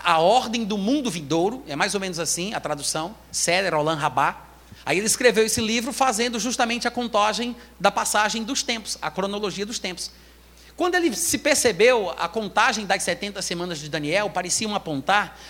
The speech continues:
para o tempo exato onde Jesus Cristo tinha sido crucificado. Só que, veja, ele é, ele viveu no ano cento e sessenta e quatro depois de Cristo,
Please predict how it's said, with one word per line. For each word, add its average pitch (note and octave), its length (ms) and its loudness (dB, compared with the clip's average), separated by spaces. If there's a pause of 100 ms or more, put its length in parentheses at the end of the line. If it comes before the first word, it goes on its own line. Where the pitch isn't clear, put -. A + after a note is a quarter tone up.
para F3+ 120 2
o F#3+ 60 0
tempo F#3+ 340 -4
exato G3+ 440 -2
onde G#3+ 100 -8
Jesus G3+ 320 -4
Cristo G#3 260 -6
tinha G#3 180 -6
sido G#3 200 -4
crucificado. G3 580 -2 (800)
Só B3 260 2
que, - 180 -8
veja, E3+ 300 2
ele F3+ 240 -2
é, F3+ 160 2
ele F#3 160 -2
viveu G3 360 0
no A3+ 100 -2
ano B3 160 -2
cento A3 220 -4
e - 20 -4
sessenta C4 300 -2
e - 20 -4
quatro B3 220 -2
depois C4 200 -2
de A#3+ 120 -6
Cristo, A#3+ 320 -6